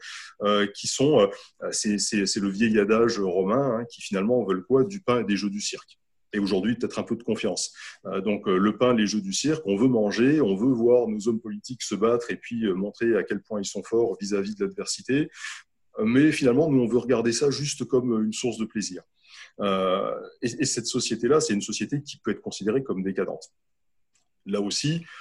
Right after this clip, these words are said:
euh, ce qui, ce qui se faisait au Moyen-Âge et ce qui ne se fait, qui ne se fait plus ou peu, ou en tout cas qui ne se fait que pour un certain nombre de personnes qui ont la possibilité de faire des études supérieures, euh, c'est, c'est les voyages à l'étranger. Je, je, je, je pense, enfin, nous, pour avoir, pour vivre aujourd'hui au Canada, on est capable de comparer.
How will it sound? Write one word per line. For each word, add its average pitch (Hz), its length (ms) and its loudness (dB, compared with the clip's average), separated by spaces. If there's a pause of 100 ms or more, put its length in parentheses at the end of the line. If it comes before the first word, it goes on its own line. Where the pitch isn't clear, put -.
(280)
euh, 92 480 -4
ce - 140 -4
qui, 98 460 -4
ce - 120 -8
qui - 120 -12
se - 80 -10
faisait 110 200 2
au 117 60 4
Moyen-Âge 104 480 0
et 95 40 -2
ce - 100 -10
qui - 120 -8
ne 104 60 0
se 101 160 -6
fait, 95 400 -6
qui - 120 -12
ne 98 40 -6
se - 140 -10
fait - 120 -16
plus 131 280 -4
ou 104 200 -4
peu, 139 120 4
ou 147 180 2
en 95 60 2
tout - 80 -12
cas 113 100 0
qui - 100 -10
ne 98 80 -4
se - 120 -12
fait 110 160 -4
que - 80 -10
pour 92 240 -8
un 90 40 -4
certain 101 440 -4
nombre 107 240 0
de 95 80 -6
personnes 113 480 -2
qui - 160 -12
ont 90 40 -8
la 90 80 -8
possibilité 107 460 -6
de 113 60 -8
faire 98 140 -2
des 95 180 -6
études 101 340 -10
supérieures, 110 640 -2 (460)
euh, 98 160 0
c'est, - 280 -4
c'est - 140 -6
les 95 80 -2
voyages 113 320 2
à - 20 0
l'étranger. 95 460 -4
Je, 87 80 -12 (260)
je, 98 200 -12
je, 104 100 -4 (220)
je 107 80 -8
pense, 127 340 0
enfin, 87 140 -10
nous, 113 200 0
pour 104 160 -4
avoir, 95 340 -2
pour 85 180 -16
vivre 110 200 -10
aujourd'hui 98 380 -8
au 98 80 -4
Canada, 98 360 0
on 110 220 0
est 95 100 -6
capable 107 300 -8
de 101 80 -12
comparer. 117 520 -4